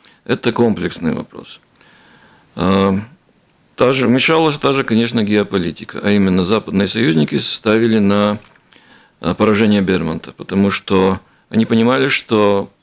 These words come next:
победа Бермонта — это усилень-, усиление немецкого влияния в регионе.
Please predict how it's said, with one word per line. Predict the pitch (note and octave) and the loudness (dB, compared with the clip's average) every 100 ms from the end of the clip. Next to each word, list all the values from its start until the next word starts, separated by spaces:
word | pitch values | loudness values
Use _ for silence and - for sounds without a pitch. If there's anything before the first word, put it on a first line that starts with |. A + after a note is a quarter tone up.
| _ | _
победа | - G2+ A2 G2+ | -8 0 0 2
Бермонта — | G2+ A#2+ C3 C#3+ B2+ | 2 2 0 0 -2
это | A2+ - A2 A2 G#2+ _ _ _ _ | -2 -2 -2 -2 -2 _ _ _ _
усилень-, | G2+ - B2+ B2 B2 A#2+ - | -10 -4 0 2 2 2 -2
усиление | - G2+ G#2 G#2+ B2+ B2+ A#2+ A#2+ | -6 -4 0 2 4 4 2 2
немецкого | G#2+ A2 G#2+ - G#2 | 2 2 0 -2 0
влияния | G2+ G2+ G#2 G#2 | 2 2 2 2
в | G2+ | 2
регионе. | G2+ G2+ G2+ F2 - | 0 2 0 -2 -6